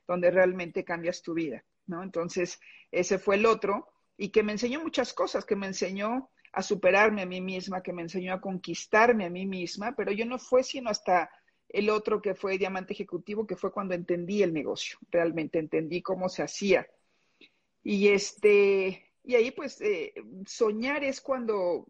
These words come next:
eh, me atreví a irme a vivir a Europa, por ejemplo, seis años, ¿no? Y estuve viviendo allá, y ese fue otro gran clic,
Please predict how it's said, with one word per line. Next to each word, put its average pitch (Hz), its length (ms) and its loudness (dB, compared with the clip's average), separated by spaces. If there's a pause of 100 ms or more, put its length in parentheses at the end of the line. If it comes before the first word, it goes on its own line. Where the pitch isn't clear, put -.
(120)
eh, 107 80 -4
me 180 200 0
atreví 202 400 2
a 220 40 4
irme 208 280 0
a - 20 -4
vivir 185 240 -6
a 170 60 2
Europa, 180 480 0
por 170 120 0
ejemplo, 170 520 -4
seis 170 300 -6
años, 170 420 -10
¿no? 190 120 -8
Y 202 100 -12
estuve 180 320 -4
viviendo 170 360 -2
allá, 175 400 2 (340)
y 180 60 0
ese 196 160 2
fue 208 160 2
otro 202 160 2
gran 196 300 2
clic, - 440 -4